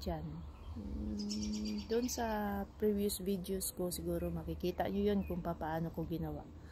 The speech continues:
So, ito dyan, may mga tinanim na rin ako dyan. Ang tinanim ko dyan, mais, saka pat-, pat-, patani. Oh, patani. Ayun, may cardinals, guys, oh. Ayun, oh, cardinal.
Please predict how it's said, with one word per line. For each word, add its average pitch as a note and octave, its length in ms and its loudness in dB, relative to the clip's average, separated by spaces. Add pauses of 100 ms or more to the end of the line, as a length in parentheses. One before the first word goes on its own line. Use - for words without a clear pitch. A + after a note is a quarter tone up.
(260)
So, - 160 -4
ito F#3+ 540 4
dyan, E3 320 2
may D#3 160 -2
mga C#3+ 240 -4
tinanim D3 480 -2
na D3 80 -4
rin C#3+ 180 -2
ako C#3+ 300 -6
dyan. C#3 480 -4
Ang E3 100 0 (300)
tinanim F#3+ 320 6
ko G3 100 2
dyan, F#3 220 6
mais, F3+ 260 0
saka D#3 800 2 (1120)
pat-, - 320 -4
pat-, - 260 2 (220)
patani. E3+ 500 2 (220)
Oh, A3 560 6 (240)
patani. F#3+ 580 -2 (880)
Ayun, G#3+ 240 4
may F3+ 80 4
cardinals, G#3+ 640 4
guys, G#3+ 240 2
oh. B3+ 160 2 (400)
Ayun, B3 240 8
oh, B3 80 8
cardinal. A#3+ 640 6